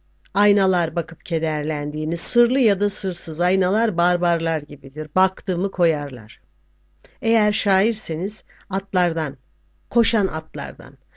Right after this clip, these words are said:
durmadan koşan atlardan ve yelelerinden ve yavrularından söz etmelisiniz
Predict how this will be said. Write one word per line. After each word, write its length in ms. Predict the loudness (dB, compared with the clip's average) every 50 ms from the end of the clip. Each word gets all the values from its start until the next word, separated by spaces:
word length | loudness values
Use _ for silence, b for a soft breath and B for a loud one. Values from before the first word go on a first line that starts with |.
| b b b -6 -4
durmadan 600 | -2 0 0 2 2 2 2 2 2 0 0 -2
koşan 380 | -2 -2 -4 -2 -2 -2 -2 -2
atlardan 640 | -4 -6 -6 -4 -4 -4 -2 0 2 2 2 4
ve 60 | 4 4
yelelerinden 920 | 4 4 4 2 2 -2 0 -2 -2 0 0 0 2 2 2 2 4 4
ve 60 | 2
yavrularından 760 | 4 4 4 4 4 2 2 2 2 2 2 0 0 -2 -2
söz 240 | 0 0 0 0 0
etmelisiniz 800 | -2 -4 -4 -4 -4 -4 0 0 -2 0 0 0 0 0 -2 -4